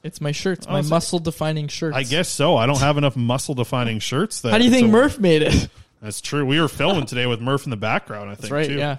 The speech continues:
Speaker 1: Someone walked right behind us, by
Speaker 2: Oh
Speaker 1: the way.
Speaker 2: my
Speaker 1: We didn't even
Speaker 2: God.
Speaker 1: talk about
Speaker 2: Yeah,
Speaker 1: that.
Speaker 2: what the
Speaker 1: Like,
Speaker 2: hell was that
Speaker 1: roller
Speaker 2: dude?
Speaker 1: bag, dude walks right behind us, looks right at us. We're like,
Speaker 2: I
Speaker 1: "Dude."
Speaker 2: didn't, I gotta look that up on the camera
Speaker 1: That,
Speaker 2: here.
Speaker 1: that was
Speaker 2: I think
Speaker 1: so
Speaker 2: I'll, I'll
Speaker 1: funny.
Speaker 2: put that out, actually, on a tweet because
Speaker 1: Yeah.
Speaker 2: that was weird as hell.
Speaker 1: Like, dude,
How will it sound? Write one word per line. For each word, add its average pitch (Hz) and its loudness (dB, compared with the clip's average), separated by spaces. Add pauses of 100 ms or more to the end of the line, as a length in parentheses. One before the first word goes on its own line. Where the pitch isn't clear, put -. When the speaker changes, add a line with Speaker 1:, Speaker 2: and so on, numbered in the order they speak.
(140)
Speaker 1:
Someone 285 2
walked 214 4
right 190 2
behind 160 2
us, 143 0
by 139 0
Speaker 2:
Oh 127 2
Speaker 1:
the 135 2
way. 147 2
Speaker 2:
my 165 2
Speaker 1:
We 220 2
didn't 302 0
even 185 2
Speaker 2:
God. - -6
Speaker 1:
talk 160 2
about 190 0
Speaker 2:
Yeah, 262 2
Speaker 1:
that. - 2
Speaker 2:
what 254 2
the 359 0
Speaker 1:
Like, 262 6
Speaker 2:
hell 247 4
was 254 6
that 240 8
Speaker 1:
roller 294 4
Speaker 2:
dude? 196 -2
Speaker 1:
bag, 185 2
dude 247 6
walks 220 6
right 202 4
behind 175 4
us, 165 0
looks 185 -2
right 180 0
at 160 4
us. 160 -6
We're 175 -10
like, 165 -4
Speaker 2:
I 156 -2
Speaker 1:
"Dude." - 4
Speaker 2:
didn't, 160 0
I 123 -2
gotta 156 4
look 127 0
that 107 -4
up 110 -6
on 110 -12
the 101 -14
camera 110 -10
Speaker 1:
That, 143 2
Speaker 2:
here. 117 -14 (120)
Speaker 1:
that 147 2
was 147 4
Speaker 2:
I 151 4
think 180 0
Speaker 1:
so 190 4
Speaker 2:
I'll, 170 4
I'll 160 2
Speaker 1:
funny. - -2
Speaker 2:
put 180 -2
that 143 0
out, 127 2
actually, 113 -2
on 107 -6
a 98 -10
tweet 104 -12
because 143 -2
Speaker 1:
Yeah. 98 -8
Speaker 2:
that 170 -2
was 120 -4
weird 117 -4
as 101 -8
hell. 104 -6
Speaker 1:
Like, 147 -8
dude, 135 -2